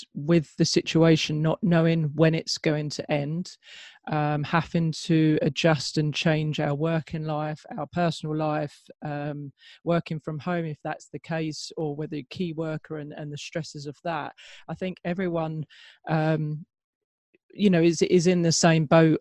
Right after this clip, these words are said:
of, of having to try to normalize what's not a normal situation. And,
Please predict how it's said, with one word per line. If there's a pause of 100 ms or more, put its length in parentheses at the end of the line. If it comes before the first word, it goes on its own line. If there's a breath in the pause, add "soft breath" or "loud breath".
of, (100)
of
having
to
try
to
normalize
what's
not
a
normal
situation.
And,